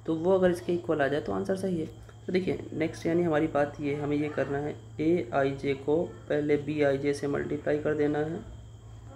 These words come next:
plus एआईजे को ही सीआईजे से multiply करना है।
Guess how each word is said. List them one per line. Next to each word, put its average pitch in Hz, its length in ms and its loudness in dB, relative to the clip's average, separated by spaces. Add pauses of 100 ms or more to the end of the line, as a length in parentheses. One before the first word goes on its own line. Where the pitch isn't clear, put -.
(760)
plus 151 280 4 (920)
एआईजे 147 540 4
को 143 220 -2
ही 170 180 0 (1600)
सीआईजे 139 680 2
से 139 140 -2
multiply 123 480 -2
करना 123 280 -6
है। - 100 -10